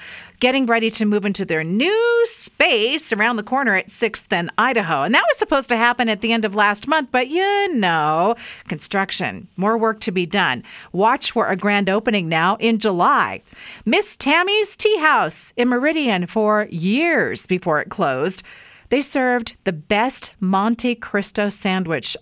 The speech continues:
I've ever had in my entire life. Well, there's a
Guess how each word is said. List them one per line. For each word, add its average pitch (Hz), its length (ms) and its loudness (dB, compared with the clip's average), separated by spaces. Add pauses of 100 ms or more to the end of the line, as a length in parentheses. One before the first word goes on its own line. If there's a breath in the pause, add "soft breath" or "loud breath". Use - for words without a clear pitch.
(120)
I've 262 120 2
ever 285 180 2
had 285 180 2
in 277 80 0
my 269 100 2
entire 254 440 0
life. 262 400 -2 (500)
Well, 165 540 -4 (500 loud breath)
there's 349 220 0
a 160 100 -4